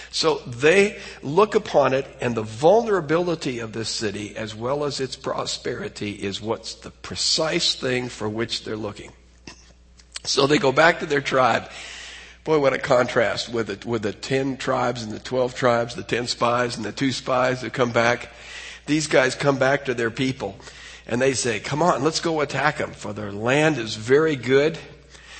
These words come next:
And then they're basically saying, "What are you sitting on your hands for? What are you sitting around for? Let's get going. This place is easy. It's the place that we need to be." So they then begin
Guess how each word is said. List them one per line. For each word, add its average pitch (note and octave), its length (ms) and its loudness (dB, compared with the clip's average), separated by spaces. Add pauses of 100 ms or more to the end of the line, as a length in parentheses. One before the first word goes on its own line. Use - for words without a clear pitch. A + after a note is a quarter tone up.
(160)
And B2+ 160 -2
then D3 120 2
they're C#3 140 4
basically D#3 420 2
saying, D3 240 2
"What D3 120 0
are - 20 2
you G3+ 80 2
sitting A#3+ 240 -2
on A#3 160 2
your A3+ 120 4
hands G#3+ 380 0
for? G2+ 280 -2
What B2+ 140 0
are G#3+ 40 0
you A#3 40 -2
sitting A#3+ 280 -2
around A3+ 260 2
for? A#2 200 -8
Let's F3 200 2
get D4+ 220 -4
going. A3+ 380 4
This G3 160 0
place A3+ 360 2
is D3+ 260 -4
easy. A3+ 600 6 (1300)
It's - 220 -6
the B2+ 100 -10
place B2+ 360 0
that - 140 -8
we A#2 140 -2
need A#2 180 -4
to G#2+ 80 -6
be." G2+ 280 -8 (720)
So B2+ 540 2 (340)
they A#2 240 -2
then A2 440 -4 (420)
begin A2 580 -4